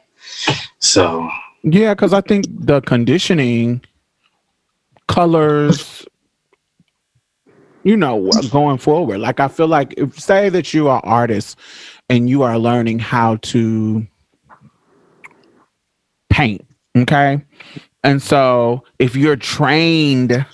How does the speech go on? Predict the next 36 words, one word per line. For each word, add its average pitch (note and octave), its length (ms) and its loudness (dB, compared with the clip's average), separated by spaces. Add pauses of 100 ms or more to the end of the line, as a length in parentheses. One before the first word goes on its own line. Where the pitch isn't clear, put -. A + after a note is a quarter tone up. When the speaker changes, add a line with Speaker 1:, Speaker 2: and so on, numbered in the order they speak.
(280)
Speaker 2:
by B2 200 0
some B2+ 360 0
other B2+ 260 0
artist A2+ 720 0 (260)
to B2+ 120 0
paint - 420 -2
their A#2+ 360 0
way, C3 580 -2 (1040)
you C#3 100 4
Speaker 1:
Mm-hmm. A#3+ 200 4
Speaker 2:
may F3 140 2
perfect D3 640 -4
their C#3+ 220 4
way C#3 300 2
of A#2+ 220 0
doing C3+ 460 0
it. G#2+ 320 -2 (220)
You F3+ 100 4
get F#3+ 120 2
what F3 80 2
I'm F3 40 0
saying? E3 280 0
You F3+ 100 2
may F3 160 2
perfect D#3 380 -2
their C#3+ 140 2
way C3+ 140 2
of A#2 160 -2
doing D#3 260 0
it, B2+ 120 -4
and C3 120 2
it A#2+ 120 -4
colors C#3 420 0
everything E3+ 680 0
you C#3+ 140 0
do. D3 320 0